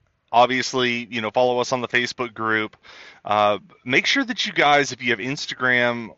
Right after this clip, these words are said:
or Twitter, go on there and follow me at Must Be the Hawk. Uh, I do tend to post pictures,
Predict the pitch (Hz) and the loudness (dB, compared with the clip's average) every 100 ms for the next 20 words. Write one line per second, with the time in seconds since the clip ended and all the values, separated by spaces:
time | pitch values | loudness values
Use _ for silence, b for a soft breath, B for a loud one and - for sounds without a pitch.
0 | _ 110 110 107 - 123 120 123 110 117 | _ -6 -6 -8 -4 -2 0 -2 0 0
1 | 160 180 175 160 131 135 131 - B B | 2 2 2 2 4 4 2 -4 B B
2 | B 110 113 110 127 127 123 120 120 123 | B 0 2 2 2 2 0 -2 -2 -6
3 | - 110 107 120 - 135 123 - 131 139 | 0 0 2 -2 -2 0 0 4 4 4
4 | - - - _ _ - 110 113 110 123 | -2 -16 -18 _ _ -14 -12 -10 -2 0
5 | 131 123 147 - 139 139 120 - 127 123 | 0 0 -4 -4 -4 -4 -8 -4 -2 -2
6 | 117 - - - _ 127 - 123 120 120 | -6 -12 -16 -20 _ -2 0 0 0 0
7 | 113 - | -4 -12